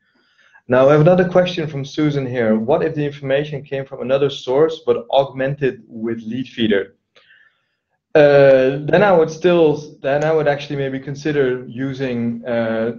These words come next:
using two, two fields here, uh, because of course,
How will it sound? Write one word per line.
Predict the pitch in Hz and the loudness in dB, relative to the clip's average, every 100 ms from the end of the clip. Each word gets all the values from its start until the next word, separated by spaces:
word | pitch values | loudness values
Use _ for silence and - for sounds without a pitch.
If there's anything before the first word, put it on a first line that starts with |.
| - | -14
using | 156 131 131 127 | -10 -6 -6 -8
two, | - 143 135 120 113 - | -6 -2 0 -2 -6 -12
two | - 131 | -10 -10
fields | 120 135 127 117 | -6 -2 -2 -2
here, | 117 110 107 - _ - | -2 -2 -2 -8 _ -6
uh, | 117 110 110 110 110 113 | -4 -2 -2 -2 -4 -2
because | 117 117 120 | -2 -2 -2
of | 120 - | -4 0
course, | 131 123 123 | 2 2 0